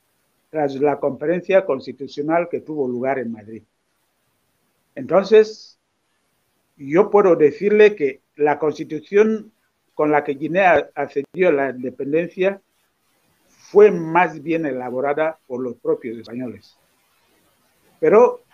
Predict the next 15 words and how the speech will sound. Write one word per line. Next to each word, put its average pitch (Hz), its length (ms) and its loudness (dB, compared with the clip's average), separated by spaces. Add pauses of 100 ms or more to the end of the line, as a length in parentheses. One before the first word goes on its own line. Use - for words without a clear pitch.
(360)
pienso 180 360 -4
que 160 100 -2
esta 131 220 -6
constitución, 139 840 -8 (720)
eh, 131 580 -6
dentro 170 720 0
de 143 140 2
lo 123 160 -6
que 117 160 -18
cabe, 202 460 -2 (1000)
eh, 123 580 -6 (400)
quizá 185 460 -2 (220)
es 175 400 0
de 143 140 4
las 131 500 -4